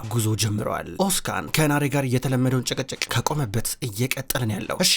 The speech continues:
ምንም እየገባኝ አይደለም፣ ምንም ደስ አላለኝም። ምንድን ነው እቺ ሴት ከዚህ ሰው ጋር ምን ልታደርግ ነው የምትሄደው? እሱ ሴጣና እንዴ? ምን ታደርጋለች አጠገብ በዚህ ምሽት?» እያላን ነበረ። «ስነ ስርዓት ነው ያዝ፣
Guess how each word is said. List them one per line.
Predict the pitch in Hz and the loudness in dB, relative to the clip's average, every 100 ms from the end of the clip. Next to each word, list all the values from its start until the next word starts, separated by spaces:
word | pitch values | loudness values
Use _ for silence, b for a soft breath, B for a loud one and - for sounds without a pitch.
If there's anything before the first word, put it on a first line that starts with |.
| 117 | 4
ምንም | 202 311 | 6 6
እየገባኝ | 294 139 117 104 117 | 6 6 4 2 2
አይደለም፣ | 110 - - | 2 -2 4
ምንም | 135 196 214 | 8 10 10
ደስ | 120 - | 8 6
አላለኝም። | 156 123 113 113 | 6 4 4 4
ምንድን | 196 220 190 | 6 6 4
ነው | 180 | 4
እቺ | - | 2
ሴት | 180 185 | 0 0
ከዚህ | 180 151 | 0 2
ሰው | 175 165 | 2 4
ጋር | 147 | 4
ምን | 165 | 6
ልታደርግ | 175 175 156 | 4 4 2
ነው | 147 | 4
የምትሄደው? | 143 143 131 117 | 2 4 2 4
እሱ | 147 175 | 2 0
ሴጣና | 185 - 165 170 | -2 0 2 2
እንዴ? | 165 151 | 2 2
ምን | 185 | 2
ታደርጋለች | 185 190 170 165 160 | 4 4 4 2 2
አጠገብ | 151 127 110 | 0 2 4
በዚህ | 147 143 | 4 6
ምሽት?» | 143 - 110 - | 4 2 0 -2
እያላን | 123 135 135 135 | 2 4 4 4
ነበረ። | 113 113 98 | 2 0 -2
«ስነ | - 127 | -2 -2
ስርዓት | 123 135 - | -2 -4 -4
ነው | |
ያዝ፣ | 196 | -6